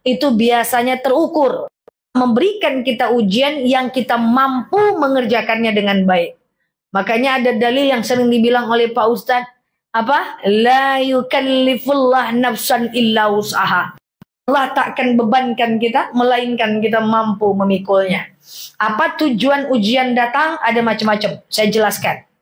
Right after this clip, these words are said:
Saya ulang sebentar sebelum saya lanjutkan. Jadi ujian itu adalah Allah berikan kepada orang yang beriman dengan tujuan supaya orang itu semakin lebih beriman lagi.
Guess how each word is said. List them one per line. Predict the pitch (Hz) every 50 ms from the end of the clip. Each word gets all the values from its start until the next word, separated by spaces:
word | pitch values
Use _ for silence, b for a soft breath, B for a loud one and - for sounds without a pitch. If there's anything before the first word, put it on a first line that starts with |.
| _ _ _
Saya | - - 233 233
ulang | 262 269 262 262
sebentar | 247 - 226 220 214 196 202 175 165 -
sebelum | - 226 233 247 240 226
saya | 226 220 208 208
lanjutkan. | 202 202 202 220 - - 208 165 165 - B B B B B B B B -
Jadi | 208 220 233 302 311 302
ujian | 277 285 233 202 196 240 269 262 262 254
itu | 269 370 392 381 - 220 214 254 214 - - B B B B B
adalah | - 247 247 233 226 240 233 247 269 285 254 - -
Allah | 247 240 247 233 220 202
berikan | 196 220 233 320 381 392 - - 262 240 233 233 214
kepada | 247 214 202 233 226 220 226 -
orang | 220 247 247 240 233 226
yang | 226 226 220 214 214
beriman | 208 214 220 220 226 208 202 208 226 262 285 302 330 320 B B B B B B -
dengan | 226 277 285 285 294 320 349 359 349 320 247
tujuan | - 302 285 233 190 262 262 269 294 320 330 320 320
supaya | 294 - 294 277 247 285 269 262 277 294 294 - 262
orang | 269 269 269 269 240 269
itu | 277 277 320 330 -
semakin | - - 277 269 269 269 277 294 294 302 302 294 - 339 339 311 302
lebih | 285 269 269 262 247 226 240 302 262 233 208 208
beriman | 233 240 233 240 240 233 214 214
lagi. | 214 208 202 190 175 160 -